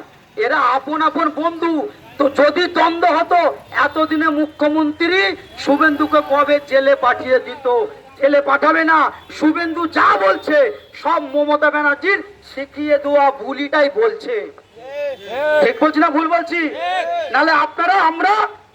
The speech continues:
চল্লিশ পার্সেন্ট ভোট দিয়ে ওকে গদিতে বসালাম, আমাদেরকে জিহাদি বলছে,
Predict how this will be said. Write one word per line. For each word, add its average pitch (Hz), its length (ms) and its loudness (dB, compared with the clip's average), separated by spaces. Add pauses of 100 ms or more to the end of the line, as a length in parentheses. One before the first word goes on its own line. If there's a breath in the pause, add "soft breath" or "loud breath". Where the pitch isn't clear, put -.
চল্লিশ 330 500 -4
পার্সেন্ট 359 440 0
ভোট 330 240 0
দিয়ে 349 120 2
ওকে 349 120 2
গদিতে 330 400 2
বসালাম, 359 500 4 (320 loud breath)
আমাদেরকে 349 540 0
জিহাদি 330 460 0
বলছে, 381 340 2